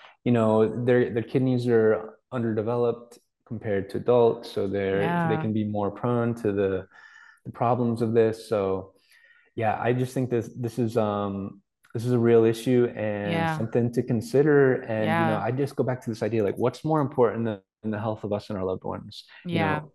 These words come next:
Speaker 1: um, by the Lord's stripes we're healed. He cares about our health. You know, we
Speaker 2: Yeah.
Speaker 1: should too.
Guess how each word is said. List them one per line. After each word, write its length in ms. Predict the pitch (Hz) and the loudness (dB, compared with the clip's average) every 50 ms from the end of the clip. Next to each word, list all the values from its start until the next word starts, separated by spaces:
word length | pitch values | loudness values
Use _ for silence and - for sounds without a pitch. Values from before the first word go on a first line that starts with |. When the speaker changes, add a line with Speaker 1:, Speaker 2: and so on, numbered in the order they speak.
| _ _ - | _ _ -14
Speaker 1:
um, 260 | - 113 117 117 - _ _ _ - | -10 -8 -8 -8 -8 _ _ _ -4
by 200 | 123 135 143 147 | -2 2 4 4
the 60 | 147 | 6
Lord's 300 | 139 131 120 113 110 - | 8 8 8 6 4 0
stripes 340 | - - 117 107 - - - | 2 4 4 4 4 0 2
we're 140 | 107 101 98 | 2 2 2
healed. 240 | 101 104 98 95 - | 0 -2 -2 -4 -2
He 120 | - 143 139 | -4 -6 -4
cares 320 | - 131 107 101 101 110 | -2 0 0 0 0 -2
about 200 | 98 98 95 95 | -4 -4 -2 -2
our 140 | 98 98 104 | -2 -2 -2
health. 320 | 101 101 - 101 101 - _ - | -4 -6 -8 -8 -10 -12 _ -10
You 120 | - 110 104 | -8 -6 -4
know, 100 | 101 95 | -2 0
we 160 | 104 117 120 | 0 0 0
Speaker 2:
Yeah. 280 | - 165 156 147 147 | 0 0 0 0 -2
Speaker 1:
should 80 | 151 160 | -2 -2
too. 280 | - 101 98 98 - | 0 0 0 0 -4